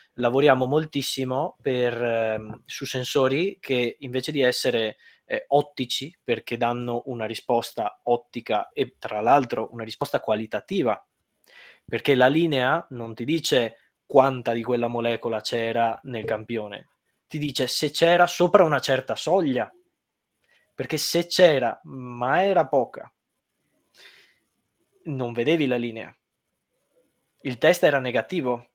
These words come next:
ma la molecola c'era. Questo è un grosso problema. È un grosso problema, una grossa limitazione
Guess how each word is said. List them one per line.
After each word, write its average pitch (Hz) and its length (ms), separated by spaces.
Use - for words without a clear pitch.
ma 139 140
la 135 100
molecola 131 440
c'era. 104 360
Questo - 200
è 151 40
un 147 60
grosso 147 280
problema. 120 540
È 127 100
un 120 80
grosso 135 340
problema, 123 480
una 113 120
grossa 120 300
limitazione 120 880